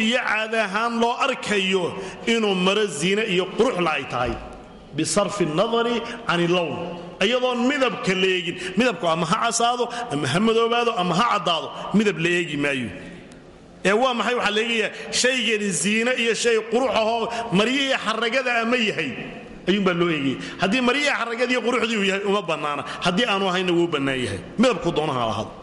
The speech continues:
Yacni, maryo madmadow iyo shiid isu eg in la tushaa, maaha laga maarmaan. Ummu Catiya ayaa waxay tiri, "Waxa nagala, nalaga nahyi jiray inaan indho kuulanno,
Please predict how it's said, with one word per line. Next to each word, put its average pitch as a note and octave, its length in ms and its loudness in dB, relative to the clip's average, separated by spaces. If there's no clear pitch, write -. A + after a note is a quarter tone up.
Yacni, E3 200 0
maryo G#3+ 300 2
madmadow A3 420 2
iyo A#3+ 100 0
shiid C4 240 0
isu G#3+ 240 0
eg A3 100 -4
in A#3 80 0
la G3+ 80 2
tushaa, D3 380 -2
maaha D#3+ 220 2
laga C3+ 180 0
maarmaan. B2+ 380 0
Ummu G#3+ 160 4
Catiya C4 340 0
ayaa C4 200 2
waxay A#3 260 0
tiri, A#3 220 -2
"Waxa A3+ 340 2
nagala, A#3 520 2
nalaga A#3 360 2
nahyi B3 400 0
jiray A#3 240 2
inaan B3 260 0
indho A3 120 2
kuulanno, F#3+ 480 0